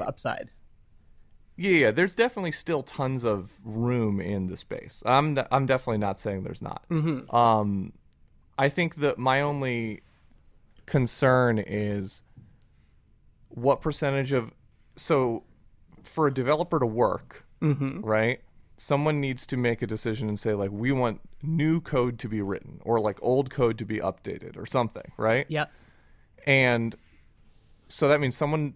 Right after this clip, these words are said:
Speaker 2: raised, got a budget and basically said,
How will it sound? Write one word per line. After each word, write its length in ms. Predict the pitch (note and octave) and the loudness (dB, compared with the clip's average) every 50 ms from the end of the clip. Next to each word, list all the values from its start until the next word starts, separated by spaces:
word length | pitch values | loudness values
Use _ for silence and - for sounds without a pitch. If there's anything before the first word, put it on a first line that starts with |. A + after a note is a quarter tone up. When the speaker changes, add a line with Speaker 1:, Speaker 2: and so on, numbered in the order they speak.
| - - | -12 -8
Speaker 2:
raised, 400 | A2+ A2+ A2+ A#2 C3+ C3+ - - - - - _ - - | -2 0 2 2 2 0 -4 -8 -14 -20 -20 _ -20 -6
got 220 | A#2+ - A2 A2+ - | 0 2 4 4 4
a 20 | |
budget 480 | A#2+ G#2+ G#2 G2 G2 G#2+ G#2+ A#2+ - - - - _ _ _ _ _ - | 4 2 2 2 2 -2 -4 -4 -4 -8 -18 -20 _ _ _ _ _ -10
and 140 | - A#2 G#2+ | -6 -4 -2
basically 360 | G2 A2+ A2 - - A2+ A2+ | 0 0 0 0 -2 -6 -6
said, 360 | - - A#2 G#2+ G#2 G2+ G2 | -4 -2 0 2 2 2 0